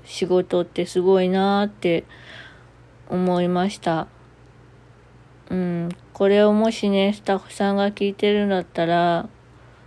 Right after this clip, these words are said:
俺らは消えちゃいたいと思ったことを、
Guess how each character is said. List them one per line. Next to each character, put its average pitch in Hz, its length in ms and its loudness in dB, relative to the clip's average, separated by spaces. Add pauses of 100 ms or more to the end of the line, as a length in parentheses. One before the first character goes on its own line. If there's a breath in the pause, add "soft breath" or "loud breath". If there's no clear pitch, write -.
(960 soft breath)
俺 190 200 2
ら 185 340 4
は 165 180 0
消 180 260 0
え 185 80 2
ち 190 140 -2
ゃ 190 100 4
い 190 80 0
た 190 240 0
い 185 80 0
と 175 240 -2
思 165 180 -2
っ 170 40 -6
た - 260 -6
こ 175 140 -6
と 165 240 -4
を、 - 220 -8